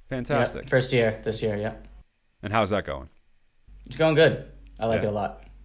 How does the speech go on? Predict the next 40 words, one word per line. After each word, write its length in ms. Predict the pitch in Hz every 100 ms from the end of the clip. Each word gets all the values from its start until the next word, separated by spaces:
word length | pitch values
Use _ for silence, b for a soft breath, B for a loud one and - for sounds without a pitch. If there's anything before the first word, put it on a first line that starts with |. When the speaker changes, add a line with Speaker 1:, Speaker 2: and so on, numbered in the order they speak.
| -
Speaker 2:
Yeah. 160 | 107 101
Speaker 1:
Cool. 220 | 110 92 - - - - - - -
So 80 | 95
Speaker 2:
Mm-hmm. 80 | 107
Speaker 1:
weirdly 220 | 127 120
enough, 260 | 117 110 -
the 220 | 78 101
basketball 600 | 85 104 120 - 87 90
coach 280 | 87 95 87
at 80 | 85
Malden 340 | 87 82 80
Catholic 480 | 76 80 76 85 82
was 100 | 85
my 200 | 87 87
high 160 | 82 95
school 200 | - 80
basketball 460 | 73 - - 67 64
coach. 380 | - - - - _ _ -
Speaker 2:
Really? 380 | 113 147 165 101 - - - -
Speaker 1:
Yes. 240 | - 90 -
Speaker 2:
That's 160 | 117
great. 160 | - 117
I'll 100 | 107
have 120 | 110
to 80 | 131
talk 240 | 123 107
to 60 | 107
him. 60 | 107 -
Speaker 1:
Yes. 240 | - - - -
<laughs> 720 | 123 165 - - - 127 139
He'll 140 | 127
know 180 | 240 226
me 120 | 202
for 160 | - 101
sure. 200 | 98 87 -
Speaker 2:
<laughs> 140 | -
Yeah. 260 | - 127 104
Speaker 1:
Uh, 320 | 104 107 104 95
but 140 | 117
anyway, 340 | 120 113 101